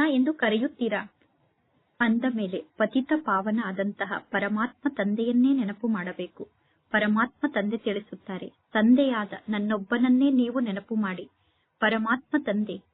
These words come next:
ನೀವು ಬಂದು ನಮ್ಮನ್ನು ಪಾವನ ಮಾಡಿ ಎಂದು ನೀವು ತಂದೆಯಾದ ನನ್ನನ್ನು ಕರೆದಿದ್ದೀರಾ." ಪರಮಾತ್ಮ ತಂದೆ ಜ್ಞಾನದ ಸಾಗರ ಆಗಿದ್ದಾರೆ. ಅಂದ ಮೇಲೆ ಪರಮಾತ್ಮ ತಂದೆ ಈ ಸೃಷ್ಟಿಗೆ ಬಂದು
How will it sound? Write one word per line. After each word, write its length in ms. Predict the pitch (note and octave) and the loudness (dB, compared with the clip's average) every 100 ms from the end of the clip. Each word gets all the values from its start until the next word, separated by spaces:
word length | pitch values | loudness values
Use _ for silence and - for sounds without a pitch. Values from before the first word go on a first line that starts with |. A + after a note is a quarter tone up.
| G#3+ | -2
ನೀವು 360 | A#3 B3+ D4 | 2 4 2
ಬಂದು 340 | D#4 A3 A3 - - | 2 0 -2 -6 -4
ನಮ್ಮನ್ನು 500 | G#3+ A3+ B3+ C#4 D#4+ | -2 2 2 2 -2
ಪಾವನ 460 | - G#3 G#3+ B3 C4 | 2 2 4 2 2
ಮಾಡಿ 300 | A#3+ G3+ A3+ | 2 0 -2
ಎಂದು 320 | G#3+ G#3+ - - - | -2 -2 -4 -14 -4
ನೀವು 380 | A3+ B3 G3 - - | 2 2 0 -8 -2
ತಂದೆಯಾದ 600 | G3+ A#3 C#4 C#4+ C4 C4+ | 2 4 4 2 0 0
ನನ್ನನ್ನು 500 | B3+ F#3 G3+ B3+ D#4 | 0 0 0 0 0
ಕರೆದಿದ್ದೀರಾ." 680 | D#4 G3+ G3+ G#3 G3+ F#3+ F3 _ _ _ _ _ _ | 0 -2 -2 -6 -6 -10 -10 _ _ _ _ _ _
ಪರಮಾತ್ಮ 560 | - G3+ G#3+ A3+ C4+ - | -2 0 2 0 -2 -4
ತಂದೆ 380 | D#4 G#3 G#3+ - - | -2 -2 -2 -6 -12
ಜ್ಞಾನದ 600 | F#3 A3 G#3+ G3 B3+ C4 D#4 | -2 -2 2 2 2 2 0
ಸಾಗರ 400 | - G3 F#3+ A#3+ | 0 -2 0 -4
ಆಗಿದ್ದಾರೆ. 560 | G#3 F#3+ F#3+ G3+ F#3+ - _ _ _ _ _ | -4 -6 -8 -8 -8 -8 _ _ _ _ _
ಅಂದ 220 | G3 A3 A#3 | 0 2 2
ಮೇಲೆ 320 | A3+ G3+ F#3 - - | -2 -4 -8 -12 -4
ಪರಮಾತ್ಮ 580 | G#3 G#3+ A3 A3 - | -2 0 -2 -4 -4
ತಂದೆ 400 | C4+ G#3+ G#3 F#3 - - | -4 -4 -6 -8 -16 -4
ಈ 160 | A#3+ C4+ | 0 0
ಸೃಷ್ಟಿಗೆ 540 | - B3 - C4+ C#4+ | 0 -6 -4 -4 -2
ಬಂದು 320 | A#3 A3 G3+ | 0 0 -2